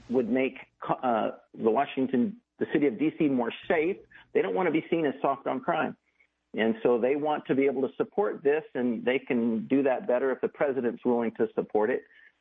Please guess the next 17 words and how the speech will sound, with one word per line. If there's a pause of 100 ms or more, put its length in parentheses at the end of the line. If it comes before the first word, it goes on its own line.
(120)
So
I
think,
uh,
we're
up
to
about
fifty-four
or
fifty-five
now
senators (460)
that,
uh,
have
voiced